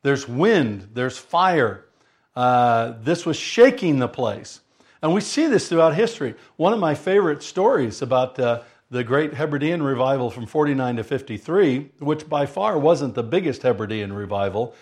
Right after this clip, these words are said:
but it's the most recent, uh, happened when they were in a house and they were praying, and one of the guys called out to the Lord and said, "Lord, you gotta move."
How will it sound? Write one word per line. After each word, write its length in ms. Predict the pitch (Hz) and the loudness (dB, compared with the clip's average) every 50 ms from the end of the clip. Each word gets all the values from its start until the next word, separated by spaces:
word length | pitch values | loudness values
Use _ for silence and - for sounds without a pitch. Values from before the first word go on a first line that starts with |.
| - _ _ - | -20 _ _ -6
but 140 | - 127 131 | -4 -2 -2
it's 200 | 127 127 - - | -2 -4 -6 -8
the 100 | - 123 | -4 -2
most 300 | 123 127 120 - - - | -2 -2 -2 -4 -6 -4
recent, 560 | 123 156 233 226 - - 127 110 107 - - _ _ _ _ _ _ _ _ _ _ _ _ _ - | -4 -2 -2 -2 -4 -4 -6 -6 -6 -8 -12 _ _ _ _ _ _ _ _ _ _ _ _ _ -8
uh, 260 | - 123 120 120 120 | -4 -2 -2 -2 -2
happened 500 | 104 131 170 175 165 - 151 143 147 143 147 - - _ _ | -2 -2 -2 -2 -2 -2 -2 -2 -2 -4 -8 -12 -20 _ _
when 160 | - 143 143 | -4 -2 0
they 100 | 147 151 | 2 2
were 380 | 151 147 143 139 127 131 - - _ _ _ - | 4 4 4 4 2 0 -4 -10 _ _ _ -4
in 160 | - 156 196 214 | 0 0 2 2
a 100 | 185 143 | 2 0
house 680 | - - 202 220 240 214 156 131 131 139 135 - - - _ _ _ _ - | -2 -2 0 2 4 4 4 4 2 0 -2 -8 -16 -20 _ _ _ _ -6
and 160 | 135 143 151 | -2 0 0
they 80 | 147 151 | 2 2
were 160 | 143 139 135 | 2 2 0
praying, 800 | 139 - - - 185 208 233 233 196 147 123 117 120 139 139 - - _ - | 0 -4 -2 2 4 4 4 4 2 0 0 -2 -2 -4 -6 -10 -16 _ -6
and 160 | 143 143 139 143 | -4 -2 0 2
one 180 | 165 208 233 | 2 2 2
of 100 | 233 214 | 0 0
the 100 | 165 160 | -2 -2
guys 460 | 135 143 151 170 185 185 165 151 - | -2 2 2 4 4 4 4 0 -2
called 360 | - - - 175 185 196 196 185 | -6 -8 -2 0 2 2 4 6
out 280 | 180 185 190 185 - | 6 6 6 4 0
to 100 | - 147 | -6 -2
the 80 | 131 131 | -2 0
Lord 300 | 131 143 165 196 202 175 | 0 2 2 2 2 2
and 100 | 156 139 | 0 -2
said, 180 | - 156 139 | -2 -2 -2
"Lord, 380 | 135 135 151 196 240 214 170 143 | 0 2 4 4 4 4 2 0
you 80 | 160 160 | 0 0
gotta 340 | 143 202 240 240 185 156 | 2 2 2 4 2 2
move." 580 | 147 160 196 247 247 196 156 131 135 143 - | 2 4 4 4 6 6 4 4 2 -2 -4